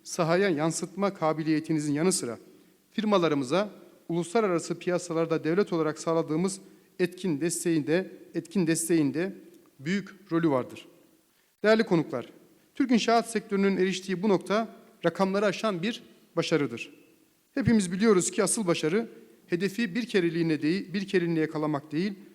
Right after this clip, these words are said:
o hedefi koruyabilmektir. Yani istikrarlı bir şekilde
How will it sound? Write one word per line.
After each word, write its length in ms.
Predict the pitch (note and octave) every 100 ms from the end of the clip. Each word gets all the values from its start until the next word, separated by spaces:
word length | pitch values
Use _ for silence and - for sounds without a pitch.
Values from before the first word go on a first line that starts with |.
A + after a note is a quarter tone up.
| - -
o 100 | A#3+
hedefi 400 | G3 E3 - G3+
koruyabilmektir. 720 | G3 F3 E3 D#3 F3 D#3 C#3+
Yani 400 | D#3 F#3 D3+ G3 F#3 - - - -
istikrarlı 580 | F3 - - F#3 G3
bir 60 | E3+
şekilde 600 | - E3 D3+ C#3+ F3+ G3